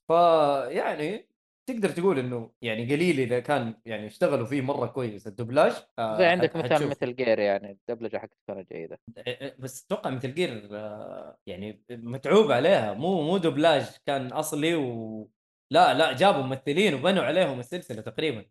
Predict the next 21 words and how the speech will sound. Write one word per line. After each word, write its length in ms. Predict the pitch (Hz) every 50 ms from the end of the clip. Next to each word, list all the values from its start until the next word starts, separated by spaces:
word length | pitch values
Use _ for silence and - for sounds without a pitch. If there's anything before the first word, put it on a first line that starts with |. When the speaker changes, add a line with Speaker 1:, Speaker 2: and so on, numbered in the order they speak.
| _ -
Speaker 2:
ال-، 500 | 123 127 131 131 131 135 131 127 - _
شوف، 260 | - - 185 170 - 175
هو 180 | 165 165 156
كانت 580 | 147 - 190 185 202 208 214 220 220 208 - -
يابانية 640 | 156 139 131 135 127 127 131 143 147 131 101 101 139
Speaker 1:
هل 60 | 160 _ -
هي 40 | 113
Speaker 2:
والمترجم 840 | 110 110 117 170 185 - - 123 120 151 170 175 160 151 - 180 -
Speaker 1:
نزلت 360 | 165 180 160 160 190 240 139
يابانية 680 | 139 135 123 127 135 135 135 151 165 170 151 131 123 139
أصلًا؟ 460 | 151 - - 156 156 170 185 185 - _ _ _ _ _ _ _ _ - 143
Speaker 2:
أيوة، 180 | 147 147 139
Speaker 1:
بعدين 160 | 127 117 107 170
Speaker 2:
أيوة، 260 | 175 110 107 101 -
أيوة. 80 | -
Speaker 1:
دبلجوها؟ 600 | - 135 143 135 139 156 156 160 165 170 190 208 -
Speaker 2:
لا، 200 | 165 185 185 - -
Speaker 1:
لا، 240 | 220 330 226 147
أتوقع 340 | 160 160 185 214 - 165 170
Speaker 2:
لا، 20 | 185
مع 120 | 220 -